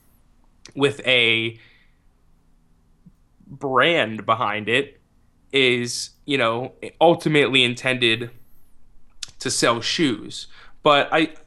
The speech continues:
uh, if the question is whether or not it's a music video, um, it's tough to say because, you know, ultimately the Miles Fisher,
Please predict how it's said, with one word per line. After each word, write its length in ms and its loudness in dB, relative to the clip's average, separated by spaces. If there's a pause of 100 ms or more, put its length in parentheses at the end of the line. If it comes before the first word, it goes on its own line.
(460)
uh, 640 4
if 140 -8
the 80 -8
question 360 -4
is 120 -2
whether 240 2
or 40 0
not 300 0 (160)
it's 160 -12
a 40 -8
music 460 -4
video, 600 -2 (460)
um, 580 4 (720)
it's 200 -6
tough 220 2
to 80 -6
say 220 2
because, 360 0
you 60 4
know, 280 4 (380)
ultimately 1000 2 (220)
the 520 4 (220)
Miles 480 4
Fisher, 800 0